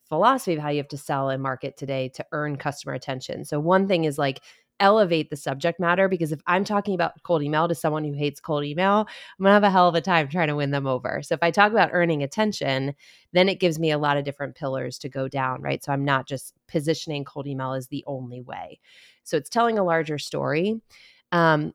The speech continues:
but the second thing I would say is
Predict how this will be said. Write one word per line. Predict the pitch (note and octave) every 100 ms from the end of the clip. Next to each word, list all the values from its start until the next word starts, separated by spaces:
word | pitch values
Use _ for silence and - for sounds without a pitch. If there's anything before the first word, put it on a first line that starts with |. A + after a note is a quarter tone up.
| -
but | F3+ F3+
the | F3
second | - C#4 D#4 B3+
thing | E3+ D3+ D3 -
I | D#3
would | D#3 -
say | D#3+ D3+ D3+ D3 - -
is | E3 D#3+ D#3 D3+ -